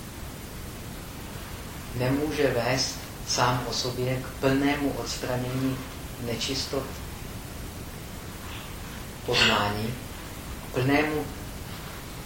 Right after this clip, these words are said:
odstranění nečistot poznání je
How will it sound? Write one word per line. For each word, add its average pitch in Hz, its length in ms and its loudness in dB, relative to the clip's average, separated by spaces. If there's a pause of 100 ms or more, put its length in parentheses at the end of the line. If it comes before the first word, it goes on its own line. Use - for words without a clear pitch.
(380)
odstranění 143 800 4
nečistot 131 520 0
poznání 127 720 2 (240)
je 113 240 4